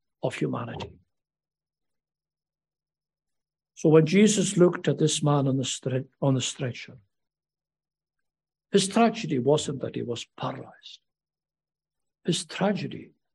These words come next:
was that he wasn't walking with God. Hence the true miracle of grace here.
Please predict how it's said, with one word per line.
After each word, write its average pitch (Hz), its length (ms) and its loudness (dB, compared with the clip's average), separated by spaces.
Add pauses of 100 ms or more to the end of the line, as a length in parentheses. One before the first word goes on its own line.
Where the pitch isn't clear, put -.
(720)
was - 220 -4
that 127 160 -6
he 127 100 -4
wasn't 127 580 -6 (380)
walking - 460 -4 (420)
with - 180 -10
God. - 440 -6 (2250)
Hence 160 460 2
the 135 120 -6
true 156 480 2
miracle 135 580 0 (480)
of 127 200 -6
grace 127 380 -4
here. 110 320 -12